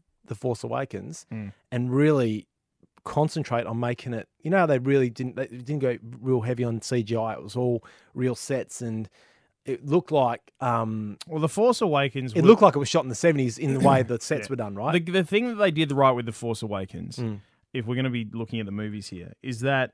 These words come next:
Speaker 2: they, uh, they used the same formula. When you really break it down, they used the same formula. Just
Speaker 1: Well,
Speaker 2: with
Speaker 1: it's A New
Speaker 2: new
Speaker 1: Hope, isn't it?
Speaker 2: <laughs> Well,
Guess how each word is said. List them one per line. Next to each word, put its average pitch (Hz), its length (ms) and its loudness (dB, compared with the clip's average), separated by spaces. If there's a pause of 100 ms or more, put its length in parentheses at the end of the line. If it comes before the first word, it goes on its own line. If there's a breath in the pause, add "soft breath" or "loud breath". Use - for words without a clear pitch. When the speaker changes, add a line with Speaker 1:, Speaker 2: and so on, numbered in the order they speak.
Speaker 2:
they, 127 680 0 (260)
uh, 120 640 -2 (100)
they 127 300 -4
used 131 560 -4
the 127 100 0
same 123 340 2
formula. 117 520 -2 (640)
When 170 140 6
you 165 100 6
really 202 240 8
break 160 300 6
it 131 100 0
down, 127 260 2
they 127 100 2
used 151 380 2
the 160 80 0
same 170 340 2
formula. 131 680 2 (560)
Just 170 160 4
Speaker 1:
Well, 151 100 10
Speaker 2:
with 165 100 6
Speaker 1:
it's 151 100 2
A 156 40 8
New 165 200 10
Speaker 2:
new - 20 8
Speaker 1:
Hope, 151 260 12
isn't 156 200 6
it? 160 180 -2
Speaker 2:
<laughs> 185 100 8
Well, 156 140 8